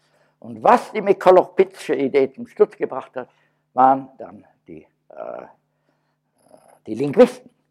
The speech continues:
Die haben gesagt, pass mal auf, es ist nicht möglich, irgendein Verhalten ein-, eindeutig zu beschreiben.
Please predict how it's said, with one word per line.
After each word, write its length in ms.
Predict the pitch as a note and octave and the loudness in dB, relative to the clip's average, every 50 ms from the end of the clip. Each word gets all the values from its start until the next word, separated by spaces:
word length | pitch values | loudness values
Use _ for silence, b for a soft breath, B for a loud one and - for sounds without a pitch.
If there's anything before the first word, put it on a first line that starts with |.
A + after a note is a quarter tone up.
| _ _ _ _ _ _ _ _ | _ _ _ _ _ _ _ _
Die 60 | - | -20
haben 40 | B2 | -4
gesagt, 240 | - D#3+ D3 - - | -2 -2 -2 -2 -6
pass 140 | E3+ D#3+ | -8 -8
mal 320 | F3 F3 G3+ A3+ A#3+ C4+ D4 | -6 -6 -6 -6 -6 -8 -10
auf, 60 | B3 - _ _ _ _ _ _ _ _ _ _ | -12 -16 _ _ _ _ _ _ _ _ _ _
es 140 | - C3 - | -20 -14 -14
ist 200 | F3 - - - | -14 -14 -12 -12
nicht 220 | A#2+ - - - | -14 -14 -14 -14
möglich, 640 | - E3+ E3+ E3 D3+ D3 E3 F3 E3 - _ _ _ _ _ _ _ _ _ _ _ _ | -10 -6 -6 -6 -6 -8 -12 -14 -14 -16 _ _ _ _ _ _ _ _ _ _ _ _
irgendein 600 | - G3+ G3+ F#3+ E3+ - E3 D3+ - - C3 B2+ | 2 2 2 2 -4 -12 -18 -20 -18 -18 -18 -18
Verhalten 520 | - - - - C#3 C#3 _ _ - C3+ _ _ _ _ _ _ _ _ _ | -20 -16 -14 -14 -14 -14 _ _ -20 -20 _ _ _ _ _ _ _ _ _
ein-, 280 | - B2+ C3 - F#3 - _ | -4 -4 -4 -4 -6 -12 _
eindeutig 720 | - A#2 A#2 B2 A#2+ G#2 - F#2+ D2 D2+ C#2+ _ - D2+ _ _ _ _ _ _ _ _ | -16 -14 -14 -14 -16 -16 -16 -18 -18 -20 -20 _ -20 -20 _ _ _ _ _ _ _ _
zu 100 | - - | -20 -20
beschreiben. 420 | - - - - C2 - - - | -20 -20 -10 -10 -10 -10 -10 -14